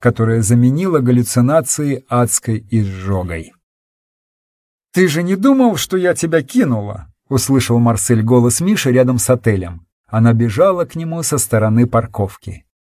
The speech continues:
«Именно это я и думал», ответил Марсель и выбросил недоеденный лимон в мусорку. «Я так переживала, что с тобой что-то случилось». «Поэтому ты ушла?»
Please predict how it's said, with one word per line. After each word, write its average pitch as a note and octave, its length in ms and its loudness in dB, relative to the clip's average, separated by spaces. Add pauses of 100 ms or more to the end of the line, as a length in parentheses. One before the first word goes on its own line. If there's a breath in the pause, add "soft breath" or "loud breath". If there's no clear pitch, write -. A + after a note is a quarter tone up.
(400)
«Именно C#3+ 440 2 (140)
это C3+ 300 0
я A#2 200 4
и B2+ 140 2
думал», G2 520 -4 (300)
ответил A2 440 0
Марсель B2+ 540 0
и B2+ 140 2
выбросил C3+ 560 0
недоеденный B2 760 0
лимон A2+ 380 0
в F2+ 140 -8
мусорку. G2+ 640 -4 (920)
«Я C#3 220 0
так A3 300 -2
переживала, D#3 640 0
что D#3+ 180 -6
с - 80 -6
тобой E3+ 300 2
что-то F#3 320 -4
случилось». D#3+ 800 0 (400)
«Поэтому A#2 560 2
ты A#2+ 120 0
ушла?» B2 600 0